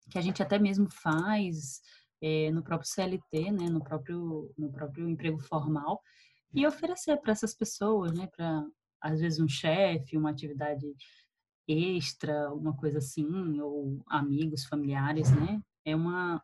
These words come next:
uma estratégia interessante. Outro ponto também importante, né, da gente começar nessa transição é se acostumar justamente à rotina home office, né? Que a gente tá acostumado a ir pro trabalho, sair,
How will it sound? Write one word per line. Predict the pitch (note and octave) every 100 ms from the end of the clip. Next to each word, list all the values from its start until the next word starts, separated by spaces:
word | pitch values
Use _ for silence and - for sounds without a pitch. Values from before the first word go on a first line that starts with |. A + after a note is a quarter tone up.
| -
uma | E3 E3+
estratégia | E3 F#3 F3+ - E3 E3+ E3+ F#3+ F#3 F#3 F3+ _ - - _ _ _ -
interessante. | F3 G3 A3+ - G#3+ E3 C#3 - _ _ _ _ - - - - -
Outro | A3+ C#4
ponto | C#4+ B3 C4 D4
também | D4 A#3+ G#3 A3
importante, | B3 G#3+ - F3+ A3+ C#4+ A#3
né, | G3 G#3
da | G3
gente | G3 F#3
começar | - - F3+ F3+ E3 E3+ F3
nessa | G#3 G#3
transição | - F3+ E3+ E3+ E3+ F3+ G#3+ - - - -
é | F#3+
se | A3
acostumar | G#3+ A3 A3 G#3+
justamente | G#3 A3 A#3 A3+
à | A3
rotina | A#3 A#3 A3+
home | G#3+ A#3 B3
office, | F3+ D#3 - -
né? | D#3 D3+ E3+ E3
Que | - F3 E3+ - - _ -
a |
gente | D#3 E3+
tá | F3+ F#3
acostumado | F3+ F#3 - F3 D#3+ D#3+
a | D#3+
ir | G3+
pro | -
trabalho, | G#3 E3+ D3 D3+ F#3 G3+ F3
sair, | E3 E3+ D3+ D3+ F#3+ A3 G3+